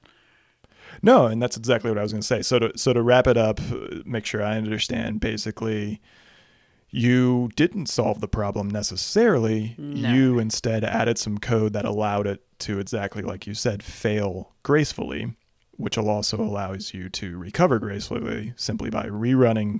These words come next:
Speaker 1: the entire job again.
Speaker 2: Yeah.
Speaker 1: And it's just now smart enough with the little column in the database to, fancy buzzword, be idempotent
Speaker 2: Yeah.
Speaker 1: and not necessarily have,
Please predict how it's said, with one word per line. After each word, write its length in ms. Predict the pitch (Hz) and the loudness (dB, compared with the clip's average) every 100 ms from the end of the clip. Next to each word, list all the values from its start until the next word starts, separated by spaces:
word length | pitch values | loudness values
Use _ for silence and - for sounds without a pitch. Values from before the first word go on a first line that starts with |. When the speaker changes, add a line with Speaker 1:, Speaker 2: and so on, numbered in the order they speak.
| - | -6
Speaker 1:
the 100 | 120 | -6
entire 560 | 110 107 117 113 110 107 | -6 -2 0 2 0 -2
job 400 | 110 107 110 107 | -2 -2 -2 -2
again. 540 | 104 - 87 - 104 - - | -4 -6 -6 -8 -10 -14 -12
Speaker 2:
Yeah. 180 | 151 - - | -10 -10 -4
Speaker 1:
And 160 | 113 | -2
it's 220 | 110 110 - | -2 -4 -4
just 440 | 113 104 - - | -4 -2 -6 -8
now 340 | 117 107 104 101 | -2 0 0 -2
smart 340 | - 185 175 | -2 4 4
enough 400 | 110 104 110 - 170 | 4 2 0 -4 -10
with 420 | 107 104 - - | -6 -6 -6 -12
the 100 | 226 | -8
little 220 | 214 - 107 | -4 -4 -4
column 320 | 107 101 98 | -2 -2 -4
in 100 | 92 | -2
the 80 | 135 | 2
database 440 | 127 101 101 - _ - - _ _ _ - | 2 2 -2 -8 _ -20 -20 _ _ _ -8
to, 500 | - 104 95 92 104 _ | -2 0 0 -4 -8 _
fancy 440 | - 113 98 - 98 | -6 -4 -2 -4 -4
buzzword, 640 | 107 98 98 95 98 101 _ _ _ | -2 -2 -4 -4 -6 -10 _ _ _
be 200 | 104 101 - | -4 -2 -2
idempotent 880 | - 107 104 101 - 117 101 90 - _ _ - | -4 -2 -2 -2 0 0 -2 -8 -10 _ _ -14
Speaker 2:
Yeah. 180 | 151 - _ _ _ _ _ - | -12 -12 _ _ _ _ _ -6
Speaker 1:
and 180 | 98 101 | -2 2
not 320 | 107 104 - | 2 0 -2
necessarily 640 | 107 - 95 104 101 101 | -6 -6 -6 -4 -4 -2
have, 600 | 98 98 95 92 - | -2 -2 -4 -8 -14